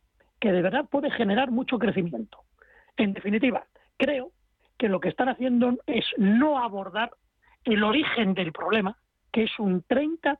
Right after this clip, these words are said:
por ciento de paro juvenil, el doble del paro nacional. Cuentas sin cuentos.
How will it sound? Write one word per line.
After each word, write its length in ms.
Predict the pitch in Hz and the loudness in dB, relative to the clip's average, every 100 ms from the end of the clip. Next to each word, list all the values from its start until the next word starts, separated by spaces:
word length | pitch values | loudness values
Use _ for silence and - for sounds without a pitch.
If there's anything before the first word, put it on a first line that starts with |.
| _ | _
por 200 | 180 156 | -4 0
ciento 500 | 233 254 247 - 285 | 2 2 0 -4 -6
de 200 | - 160 | -2 -2
paro 340 | - 247 262 294 | 0 -2 -4 -10
juvenil, 640 | - - 208 165 196 180 143 _ _ _ _ | -12 -4 -2 0 2 0 -4 _ _ _ _
el 260 | 240 220 208 | -2 0 -2
doble 320 | 294 349 359 427 _ _ _ _ | -4 -4 -8 -8 _ _ _ _
del 300 | - 185 180 | -4 0 0
paro 240 | 160 247 220 | 0 -4 -4
nacional. 400 | 190 - - - _ _ _ _ _ _ _ _ _ _ | -14 -16 -18 -20 _ _ _ _ _ _ _ _ _ _
Cuentas 420 | 311 370 349 285 - - | 0 0 -2 -4 -6 -8
sin 140 | 240 214 | -4 -4
cuentos. 400 | - - - | -4 -12 -20